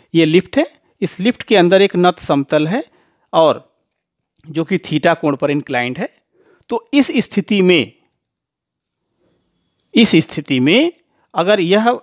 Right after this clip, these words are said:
इस पर इस फिसल रहा है तो त्वरण क्या होगा जब यह नीचे आ रही है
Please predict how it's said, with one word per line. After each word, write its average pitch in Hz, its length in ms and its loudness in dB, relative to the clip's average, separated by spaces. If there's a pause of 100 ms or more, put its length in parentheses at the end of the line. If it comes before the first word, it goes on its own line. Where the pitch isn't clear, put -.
इस 165 140 -12
पर 180 160 -4
इस 165 200 -8
फिसल 240 320 0
रहा 120 300 -2
है 196 240 -4 (520)
तो 196 80 4 (840)
त्वरण 185 280 2
क्या 185 200 0
होगा 226 360 0 (280)
जब 160 200 -2
यह 165 140 0
नीचे 156 360 -2
आ 208 100 4
रही 214 240 2
है 262 160 -4